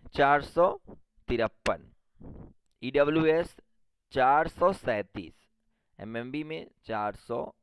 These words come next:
बीस, ओबीसी में फ़ोर हंड्रेड ट्वेंटी थ्री, एफएमसी का, एमएमबी का फ़ोर हंड्रेड ज़ीरो एट, एससी का थ्री हंड्रेड ट्वेंटी, एमएम, एम-, एफएमसी में, और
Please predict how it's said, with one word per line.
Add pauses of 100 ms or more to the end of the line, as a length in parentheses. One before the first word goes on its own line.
बीस, (600)
ओबीसी
में
फ़ोर
हंड्रेड
ट्वेंटी
थ्री, (360)
एफएमसी
का, (480)
एमएमबी
का
फ़ोर
हंड्रेड
ज़ीरो
एट, (1800)
एससी
का (500)
थ्री
हंड्रेड
ट्वेंटी, (1300)
एमएम,
एम-,
एफएमसी
में,
और